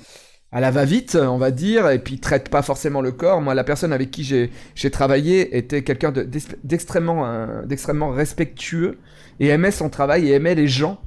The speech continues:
euh, qu'elle traitait, et, euh, et, et, et elle a décidé de faire elle-même sa grand-mère. Après, j'ose même pas imaginer le,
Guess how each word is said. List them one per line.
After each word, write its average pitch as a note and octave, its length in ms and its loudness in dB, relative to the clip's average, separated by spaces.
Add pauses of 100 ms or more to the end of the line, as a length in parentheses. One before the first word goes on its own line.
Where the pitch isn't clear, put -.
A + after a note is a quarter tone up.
(560)
euh, A#2 680 -2
qu'elle B2+ 180 0
traitait, E3+ 480 -2 (420)
et, C#3 180 2
euh, B2+ 500 4
et, D3 140 0
et, D#3 340 0
et D3 40 4
elle D3 140 4
a D3+ 80 4
décidé D3+ 360 0
de E3+ 80 2
faire C3 260 0
elle-même E3 300 0
sa C#3 160 -2
grand-mère. B2 360 -4 (360)
Après, E3 200 2
j'ose C#3 240 0
même F3+ 320 2
pas G#3 160 4
imaginer D#3+ 560 0
le, A2+ 1000 -2